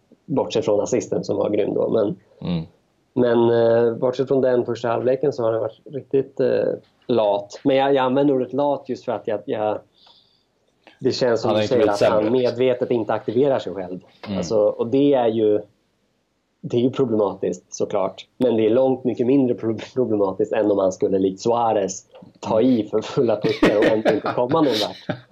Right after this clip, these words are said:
Speaker 2: <laughs>
Speaker 1: Ja, men, alltså, lite
Speaker 2: Ja, men
Speaker 1: så,
Speaker 2: det är
Speaker 1: det här är ju
Speaker 2: sant.
Speaker 1: faktiskt en period där Barcelona är stabila, vi tar poängen.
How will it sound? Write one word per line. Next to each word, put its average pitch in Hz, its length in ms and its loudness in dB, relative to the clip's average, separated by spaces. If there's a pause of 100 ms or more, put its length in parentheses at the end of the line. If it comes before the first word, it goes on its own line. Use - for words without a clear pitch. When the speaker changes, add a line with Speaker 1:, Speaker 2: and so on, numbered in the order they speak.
(300)
Speaker 2:
<laughs> 147 100 -4
Speaker 1:
Ja, 143 80 2
men, 143 240 4 (200)
alltså, 139 180 0
lite 131 180 2
Speaker 2:
Ja, 131 60 4
men 127 80 2
Speaker 1:
så, 131 60 2
Speaker 2:
det 131 60 4
är - 20 -2
Speaker 1:
det 120 140 0
här 131 100 2
är - 40 2
ju 139 40 2
Speaker 2:
sant. 135 100 -2
Speaker 1:
faktiskt 131 300 -4
en 117 100 0
period 127 340 0
där 120 100 0
Barcelona 113 540 0
är 127 100 4
stabila, 113 500 -2
vi 104 160 -2
tar 123 300 0
poängen. 104 680 -2